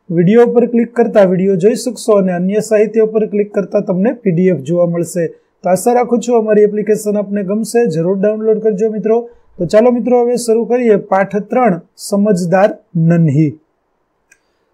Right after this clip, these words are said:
સૌપ્રથમ અભ્યાસના પ્રશ્નો જોઈએ. પહેલા પ્રશ્ન, નિમ્નલિખિત વાક્ય કિસને કિસસે કહા ઓર ક્યો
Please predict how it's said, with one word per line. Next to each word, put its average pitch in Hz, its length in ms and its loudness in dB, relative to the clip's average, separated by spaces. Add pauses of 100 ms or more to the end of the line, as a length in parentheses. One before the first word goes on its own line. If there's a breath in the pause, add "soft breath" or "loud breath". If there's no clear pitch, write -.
સૌપ્રથમ 226 560 2
અભ્યાસના 214 480 2
પ્રશ્નો 214 380 -2
જોઈએ. 220 260 2
પહેલા 208 400 4
પ્રશ્ન, 214 440 0
નિમ્નલિખિત 247 680 4
વાક્ય 233 380 2
કિસને 247 480 0
કિસસે 233 420 0
કહા 226 420 2
ઓર 214 160 4
ક્યો 262 380 2